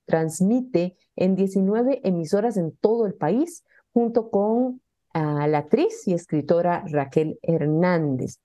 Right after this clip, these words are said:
También presenta los espectáculos Y nos echamos el cuento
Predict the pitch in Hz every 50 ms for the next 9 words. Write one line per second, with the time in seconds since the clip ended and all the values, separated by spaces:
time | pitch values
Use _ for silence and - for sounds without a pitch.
0 | _ _ _ _ _ _ - 139 135 143 170 185 190 202 185 185 - 190 190 190
1 | 185 165 165 165 175 165 - - 190 185 - - - 277 269 269 - 240 240 262
2 | 285 277 - - - - _ _ _ _ _ _ 262 254 247 240 220 196 185 175
3 | 156 - - 196 214 233 262 269 254 - - _ _ 180 165 160 - - 233 254
4 | 277 294 294 294 294 - 359 370 381 -